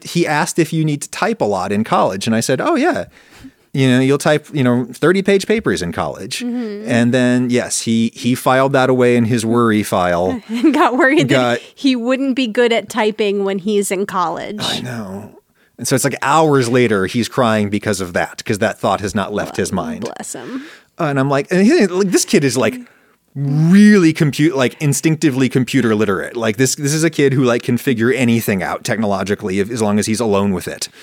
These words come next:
Speaker 2: Mm-hmm.
Speaker 1: And he will totally figure it out. But he didn't believe me, so I had to distract him with something. And I was like, "Hey, so you were curious where chicken fingers come from?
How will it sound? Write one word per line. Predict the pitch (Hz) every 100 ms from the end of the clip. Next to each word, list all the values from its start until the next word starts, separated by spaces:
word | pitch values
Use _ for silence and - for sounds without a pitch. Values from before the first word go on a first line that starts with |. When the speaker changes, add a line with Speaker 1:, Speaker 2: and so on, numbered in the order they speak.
| - 277
Speaker 2:
Mm-hmm. | 240 220
Speaker 1:
And | 117
he | 113 160
will | 143
totally | - 143 120 107
figure | 113 98 92
it | 85
out. | - 104
But | 107
he | 131
didn't | 139 131
believe | 107 87 82
me, | 90 85
so | - 107 95
I | 101
had | 110
to |
distract | 98 107 156 139 143
him | 131
with | 113
something. | 117 - 113 107
And |
I | 101
was | 101
like, | 117
"Hey, | 247 151
so | 156
you | 156
were | 151
curious | - 190 185 -
where | 170
chicken | - 185 202
fingers | 214 214 -
come | - 214
from? | 247 233